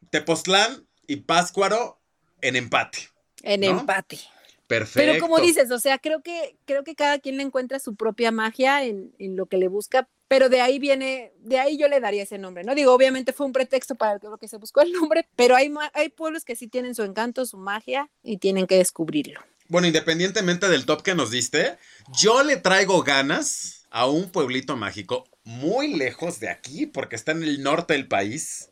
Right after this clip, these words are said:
Speaker 1: está en Baja California Sur, que se llama Todos Santos. Ya tenía maleta lista, ¡pum! Pandemia.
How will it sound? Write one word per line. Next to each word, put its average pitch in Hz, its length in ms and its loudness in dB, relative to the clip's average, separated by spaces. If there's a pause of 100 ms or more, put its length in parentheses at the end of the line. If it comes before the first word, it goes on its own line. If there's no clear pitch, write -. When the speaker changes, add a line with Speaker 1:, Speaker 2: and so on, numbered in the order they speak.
Speaker 1:
está 101 220 -4
en 135 60 -2
Baja 135 220 -2
California 117 640 -4
Sur, 110 400 -10
que 120 100 -8
se 113 140 -8
llama 139 380 -2 (220)
Todos 117 380 -2
Santos. 110 800 -4 (180)
Ya 120 260 0
tenía 165 240 0
maleta 147 380 2
lista, 156 560 2 (560)
¡pum! 202 480 2 (320)
Pandemia. 110 640 -2